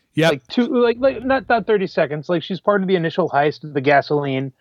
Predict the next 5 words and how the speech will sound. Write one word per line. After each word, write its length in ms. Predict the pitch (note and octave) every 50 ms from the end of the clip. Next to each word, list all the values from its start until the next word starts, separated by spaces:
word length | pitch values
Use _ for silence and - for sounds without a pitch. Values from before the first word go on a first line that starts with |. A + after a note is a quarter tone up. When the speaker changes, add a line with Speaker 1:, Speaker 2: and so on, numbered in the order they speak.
| _ - - - - - _ _ _
Speaker 2:
Um, 440 | - F3 D#3 C#3 C#3 B2+ A#2+ A#2+ A#2 A#2+ _ _ _ _ _ -
but 300 | F3 D#3+ F#3+ E3+ D#3+ D3 _ _ _ _ _ _ _ _ _ _ _ _ -
after 260 | F#3+ F#3+ - - A#3
the 80 | G#3 E3+
first 340 | - - A3 G#3+ E3+ -